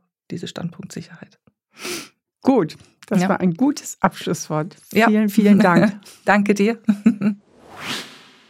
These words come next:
Speaker 1: Und hier melde ich mich nochmal zurück nach dem Gespräch mit der Steffi Stahl.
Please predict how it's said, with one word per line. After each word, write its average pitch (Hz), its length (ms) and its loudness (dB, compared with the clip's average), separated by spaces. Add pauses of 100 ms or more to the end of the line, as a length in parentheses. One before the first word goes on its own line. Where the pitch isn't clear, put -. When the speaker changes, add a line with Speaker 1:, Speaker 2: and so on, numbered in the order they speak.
(920)
Speaker 1:
Und - 140 2
hier 170 140 4
melde 147 260 0
ich - 120 -4
mich 143 180 0
nochmal 156 300 -2
zurück 214 440 -2
nach 175 140 0
dem 170 160 0
Gespräch 170 640 -2
mit 202 140 -2
der 170 60 -4
Steffi 151 340 -4
Stahl. 240 480 -2